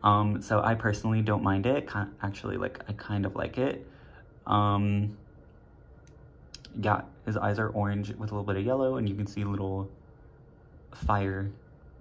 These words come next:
drops, I guess, right there for his eye shines. He has, like, a dark brown, or not a dark brown, but, like, a medium tone brown lip, dark brown eyebrows. His skin is, like, a light orange,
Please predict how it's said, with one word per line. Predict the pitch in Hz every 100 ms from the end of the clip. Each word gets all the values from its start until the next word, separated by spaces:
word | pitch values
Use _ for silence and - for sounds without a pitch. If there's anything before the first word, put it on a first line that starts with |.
| - - - 104
drops, | 98 95 - -
I |
guess, | 85 82 101 - - -
right | - -
there | - 101
for | 107
his | 101 -
eye | 107
shines. | 107 110 110 104 101 - - - - - -
He |
has, | 104
like, | 107 104
a | 98 98
dark | 95 - 98 95 - - - - -
brown, | - 101 98 98 98 98 - - - - -
or |
not | 113 117
a |
dark | 101 - -
brown, | - - -
but, |
like, | 92 98
a |
medium | 95 95 95
tone | 92 95
brown | 92 95 92 92 95 - - - - - - - - -
lip, | 143 139 - - -
dark | 110 107
brown | 107 107
eyebrows. | - 104 101 98 98 98 - - - - - - - - - - - - -
His | 107
skin | 107 - 107 107
is, | 101 95 92
like, | 110 98
a |
light | 95 92 95
orange, | - 95 92 95 95 95